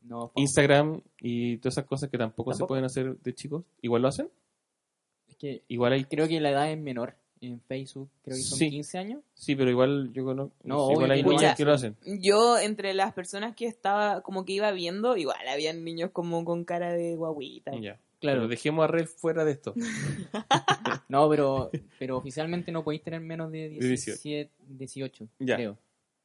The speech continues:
Speaker 3: Yo no estoy segura.
Speaker 2: Ya.
Speaker 3: Pero bueno.
Speaker 1: O sea,
Speaker 2: O sea,
Speaker 1: se puede falsear la edad, puedes
Speaker 2: sí.
Speaker 1: hacerlo, ¿cachai?
Speaker 2: Pero viste, viste más chicos en, metidos en la
Speaker 3: O
Speaker 2: aplicación.
Speaker 3: sea, no sé, decían como diecinueve años, pero
Speaker 2: No se
Speaker 3: tenían
Speaker 2: veían
Speaker 3: cara de
Speaker 2: cara de
Speaker 3: guaguita.
Speaker 2: Ya.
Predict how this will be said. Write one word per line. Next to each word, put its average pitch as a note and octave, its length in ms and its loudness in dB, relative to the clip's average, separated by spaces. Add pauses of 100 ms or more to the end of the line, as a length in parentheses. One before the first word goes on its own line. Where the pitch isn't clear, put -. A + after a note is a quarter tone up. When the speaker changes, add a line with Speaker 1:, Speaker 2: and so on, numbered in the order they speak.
(320)
Speaker 3:
Yo G3 280 -2
no G#3 80 0
estoy G#3+ 160 0
segura. E3 400 -4 (200)
Speaker 2:
Ya. A#2 300 -6 (560)
Speaker 3:
Pero F3 240 2
bueno. D3+ 240 4
Speaker 1:
O - 20 0
sea, D#3 240 4
Speaker 2:
O C3+ 220 -2
sea, C3 120 6
Speaker 1:
se - 40 0
puede D3+ 180 6
falsear D#3 320 0
la C#3 120 0
edad, D3+ 240 2
puedes C3 180 -2
Speaker 2:
sí. C3 140 -4
Speaker 1:
hacerlo, C3 200 -6 (140)
¿cachai? - 340 -20 (160)
Speaker 2:
Pero C3 320 2
viste, D3 300 -4
viste F3+ 440 0 (420)
más D3 180 2
chicos E3 320 -2
en, D#3 260 -6
metidos D3 260 -2
en C#3+ 60 -2
la C#3+ 60 2
Speaker 3:
O - 80 0
Speaker 2:
aplicación. F#3 440 4
Speaker 3:
sea, - 80 -20
no E3+ 180 -4
sé, G#3 280 0
decían F#3+ 380 -4
como G3 260 -4
diecinueve F3+ 800 -6
años, G3 360 -10
pero D#3 460 -10
Speaker 2:
No B2 260 -2
se - 80 -4
Speaker 3:
tenían A#2 120 4
Speaker 2:
veían A#2 160 2
Speaker 3:
cara - 120 0
de - 40 2
Speaker 2:
cara A#2 120 4
de - 60 4
Speaker 3:
guaguita. D3 420 -4
Speaker 2:
Ya. G3+ 180 -2